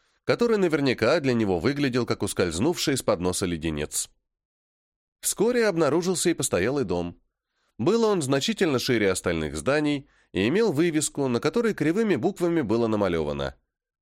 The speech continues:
«Посада дель Ками». И даже изображение упомянутого Ками имелось,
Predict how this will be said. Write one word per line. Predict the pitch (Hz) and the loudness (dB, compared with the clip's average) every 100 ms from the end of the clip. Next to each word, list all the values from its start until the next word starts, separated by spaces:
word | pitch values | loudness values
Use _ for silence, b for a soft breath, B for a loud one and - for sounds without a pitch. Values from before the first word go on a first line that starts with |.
| - | -2
«Посада | 101 - 151 202 180 | 0 2 2 2 0
дель | 139 117 113 | 2 0 0
Ками». | 113 117 85 64 57 _ _ _ _ - | -2 0 -2 -6 -16 _ _ _ _ -4
И | 95 | 0
даже | 92 190 208 | 2 2 0
изображение | 214 196 190 160 135 190 190 | 0 2 2 2 0 0 2
упомянутого | 180 160 110 139 170 165 151 | 2 2 2 2 0 0 -2
Ками | - 104 131 151 147 | 0 0 2 0 0
имелось, | 135 101 69 - | 0 0 -2 -6